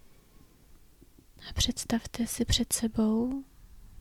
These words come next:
jednu věc,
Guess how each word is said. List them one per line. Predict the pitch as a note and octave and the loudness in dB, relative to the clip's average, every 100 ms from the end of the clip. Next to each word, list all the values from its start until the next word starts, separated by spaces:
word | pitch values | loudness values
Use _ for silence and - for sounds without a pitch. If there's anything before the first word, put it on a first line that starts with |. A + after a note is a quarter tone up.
| - - - - - - - - - - - - - - - - - - A3 | -18 -20 -20 -20 -20 -20 -20 -20 -20 -20 -20 -20 -20 -20 -20 -16 -14 -4 4
jednu | A3 A3 | 8 8
věc, | G#3+ G#3 A3+ - - | 8 4 2 -4 -12